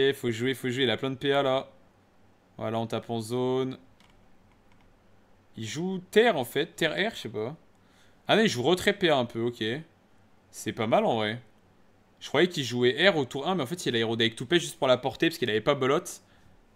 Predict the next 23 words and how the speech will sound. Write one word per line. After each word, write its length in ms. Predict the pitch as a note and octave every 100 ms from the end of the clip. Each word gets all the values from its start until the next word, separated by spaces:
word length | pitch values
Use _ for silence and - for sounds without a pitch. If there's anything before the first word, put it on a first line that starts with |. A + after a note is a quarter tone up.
| _ _ _ _ _ _ _ _ _ G#2+
Mais 60 |
en 40 | G#2
fait, 240 | D#3 -
il 60 | G#2
est 80 |
pas 140 | A2+ A#2+
R, 240 | A#2+ G2+
hein. 120 | G2 A2 _ _ _ _ _ _ - _ _ _ _ _ _ _ _ _ _ _ - _ _ _ -
Ok, 280 | C#3+ G3+ A#3
bah, 140 | F3
il 80 | B2+
a 40 |
retiré 380 | B2 A#2+ A#2+ B2+
cinq 300 | - G#3+ G#3
P 80 | G#3+
A 60 |
au 80 | F#3
Sadi, 340 | E3+ D3 D3 A#3
et 140 | C#3+
ça, 160 | - G#3+
c'est 160 | B2+
pas 140 | A2+ F3+
mal. 280 | A#2 G2+